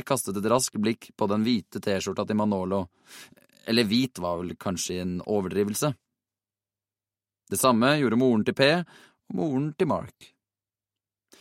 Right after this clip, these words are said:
Faren til P smilte og så på de andre.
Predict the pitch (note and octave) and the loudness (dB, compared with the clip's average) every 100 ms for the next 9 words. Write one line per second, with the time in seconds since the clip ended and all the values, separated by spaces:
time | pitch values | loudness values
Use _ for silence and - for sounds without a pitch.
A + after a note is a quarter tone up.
0 | - A2 G2+ F#2 G2 B2+ D3+ C#3+ C3+ C#3 | -2 2 4 2 0 4 4 4 2 2
1 | F#2 - C#3+ C#3 A#2+ - G2+ G2 G#2+ G#2 | 2 2 2 4 2 2 2 0 0 0
2 | G2+ F2+ F#2 | 0 0 -4